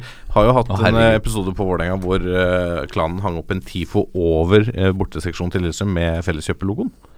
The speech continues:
Speaker 2: Å, ja.
Speaker 1: Ikke sant? Så
Speaker 2: <laughs>
Speaker 1: det er snakk om, hvis dette er
Speaker 2: Å,
Speaker 1: sant,
Speaker 2: faen.
Speaker 1: det er snakk om å bygge opp under den der "for en gjeng med bønder" som, eh, klanen synger da, med
Speaker 2: Ja.
Speaker 1: å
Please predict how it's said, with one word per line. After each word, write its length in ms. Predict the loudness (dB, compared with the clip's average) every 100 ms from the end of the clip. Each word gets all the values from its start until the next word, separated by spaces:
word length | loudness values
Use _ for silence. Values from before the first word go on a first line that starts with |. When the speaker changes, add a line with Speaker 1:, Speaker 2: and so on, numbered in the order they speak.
| 0
Speaker 2:
Å, 60 | 4
ja. 120 | 4 2 -10 -8
Speaker 1:
Ikke 100 | -2
sant? 200 | 0 4 6
Så 140 | 8 8 8 6
Speaker 2:
<laughs> 300 | 4 2 4
Speaker 1:
det 40 | 6
er 80 | 6
snakk 360 | 4 2 4
om, 140 | 2 4
hvis 160 | 4 4
dette 240 | 2 2
er 60 | 4
Speaker 2:
Å, 100 | 4
Speaker 1:
sant, 280 | 4 4 4
Speaker 2:
faen. 60 | 4
Speaker 1:
det 60 |
er 60 | 4
snakk 300 | 4 0 -2
om 80 | -2
å 60 | 2
bygge 240 | 4 4 2
opp 300 | 0 -2 -2
under 180 | 2
den 140 | 2 4
der 180 | 4 4
"for 200 | 2 2
en 80 | 2
gjeng 140 | 0
med 120 | 0 2
bønder" 260 | 2 2
som, 200 | 0 0 0
eh, 220 | 2 2
klanen 240 | 2 2
synger 240 | 0 2 2
da, 40 |
med 140 | 4 4
Speaker 2:
Ja. 80 |
Speaker 1:
å 380 | 6 4 4 2